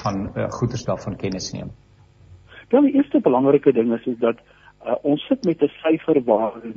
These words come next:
Speaker 2: waarin ek dink, wat is, ek kan nie meer die syfers korrek onthou nie, maar waar, waar minder as dertig persent van die mense in die land gestem het, byvoorbeeld.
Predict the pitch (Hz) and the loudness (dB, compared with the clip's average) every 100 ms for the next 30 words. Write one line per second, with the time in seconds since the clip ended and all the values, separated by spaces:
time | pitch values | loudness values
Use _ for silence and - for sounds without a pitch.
0 | 98 139 101 110 113 107 110 - 135 135 | -16 -14 -2 0 0 -2 -6 -6 -6 -6
1 | - 110 120 - - - 123 123 110 104 | -4 -4 -6 -8 -12 -6 -2 -2 -2 -2
2 | 117 117 110 - 101 101 - 98 85 95 | -2 -4 -6 -8 -6 -6 -6 -6 -6 -6
3 | 90 - - - 113 110 117 123 123 120 | -10 -14 -20 -8 -6 0 4 4 2 -2
4 | 113 123 123 123 147 170 143 98 107 - | 2 2 2 2 4 4 2 -2 -2 -4
5 | 131 - - 131 117 117 117 110 95 85 | -10 -12 -8 -4 -4 -6 -6 -4 -4 -6
6 | 95 120 107 107 98 120 - - - 240 | -6 -4 -4 -4 -4 -6 -10 -10 -4 0
7 | 285 - - - 71 67 - 62 | 0 -2 -12 -14 -12 -12 -12 -18